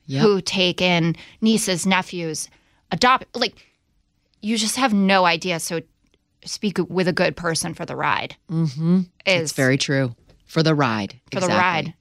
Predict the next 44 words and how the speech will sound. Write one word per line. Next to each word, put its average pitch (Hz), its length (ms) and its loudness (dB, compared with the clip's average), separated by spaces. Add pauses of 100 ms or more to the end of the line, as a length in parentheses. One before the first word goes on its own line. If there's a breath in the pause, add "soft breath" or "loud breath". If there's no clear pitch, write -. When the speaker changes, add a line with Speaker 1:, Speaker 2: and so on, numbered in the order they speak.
Speaker 2:
And 196 100 0
it's - 80 -10
long, 202 380 4
hopefully. 165 560 -2 (920 loud breath)
Speaker 1:
Tell 233 180 4
me 269 120 4
about 233 380 4
your 190 100 2
dad. 135 460 2
I 135 80 4
know 151 140 4
you 151 200 4
were 143 140 4
very 139 260 2
close 131 360 -2
to 135 100 -2
him. 107 320 -4 (480 soft breath)
Speaker 2:
I 165 60 -4
was. 185 720 0
I 185 80 0
still 202 240 0
am. 175 320 0
He 202 160 -4
started 180 480 0
visiting 165 460 -4
me 165 120 -2
again 160 300 -2
in 156 100 -6
my 156 120 -8
dreams, 156 600 -14
which - 420 -6 (100)
makes 190 260 -4
me 165 60 -4
happy. 220 360 2
Speaker 1:
Wow. 254 880 2
Speaker 2:
Yeah, 220 240 4
I 208 100 2
started. 233 560 0 (360)
So 226 200 2
my 208 180 0
sister 247 480 -2
and 202 160 2
my 180 140 2
mother, 170 760 2